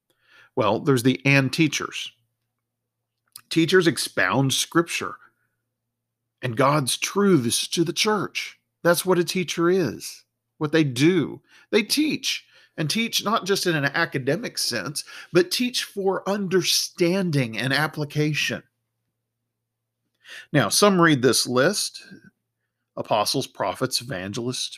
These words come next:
pastors, teachers, and they see all those as distinct and separate things. Others read the list and see bits and pieces of each one in different individuals.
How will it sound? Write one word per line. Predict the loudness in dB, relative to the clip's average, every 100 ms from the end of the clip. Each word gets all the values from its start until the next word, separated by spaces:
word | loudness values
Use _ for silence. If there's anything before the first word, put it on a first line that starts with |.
| -8
pastors, | 0 0 0 -4 -6 -6 -12 -16 _
teachers, | -8 -8 -6 -6 -8 -10 _ _ -20 -20 -2
and | 2
they | 4
see | 4 4
all | 6 6 4
those | 4 2 2
as | -4
distinct | -4 -6 -4 -4 -4 -6
and | -8
separate | -6 -6 -6 -8 -8
things. | -6 -4 -6 -12 -18 _ -20 -2
Others | 4 6 6 4
read | 0 0 -2
the | -2
list | 0 0 -2 -6
and | -8
see | -4 -4
bits | 0 -2 -2
and | -4
pieces | -4 -8 -6 -2
of | 0 0
each | -2 -4
one | -4 -4 -4 -6
in | -6
different | -6 -6 -4 -6
individuals. | -6 -6 -8 -8 -12 -12 -14